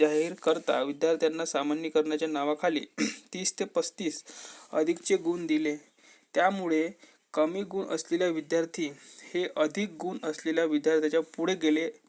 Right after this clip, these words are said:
निघून गेले. या विरोधात विद्यार्थ्यांनी मुंबई उच्च न्यायालयाच्या औरंगाबाद खंडपीठात याचिका दाखल केलेली आहे.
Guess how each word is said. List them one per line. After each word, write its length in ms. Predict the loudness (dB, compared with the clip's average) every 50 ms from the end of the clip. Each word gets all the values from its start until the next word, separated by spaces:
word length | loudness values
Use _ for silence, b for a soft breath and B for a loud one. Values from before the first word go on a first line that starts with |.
| _ -4
निघून 300 | -2 -2 -2 -4 -4 -4
गेले. 260 | -4 -2 -2 -2 -2 -4 B B B B B B B B B B B 0
या 120 | 2 4 4
विरोधात 440 | 4 4 2 0 2 4 4 4 4 0 -4
विद्यार्थ्यांनी 640 | -6 -6 -2 0 0 0 0 -2 -4 -4 -4 -4 -4
मुंबई 360 | -2 0 0 0 -2 -2 -2
उच्च 280 | -2 -2 -2 -4 -4 -2
न्यायालयाच्या 540 | 0 2 2 4 4 2 2 2 2 2
औरंगाबाद 520 | 4 4 4 4 4 2 2 4 4 2 2 0 -2
खंडपीठात 600 | -4 -2 0 0 0 0 0 -2 -4 -4 -6 -6 -8 B B B B B B B _ -6
याचिका 400 | -6 -6 -6 -8 -6 -4 -4 0
दाखल 360 | 2 2 2 2 2 0 -2
केलेली 460 | 0 -2 -4 -2 -2 -2 -2 -2 -4 -4
आहे. 240 | -4 -4 -4 -6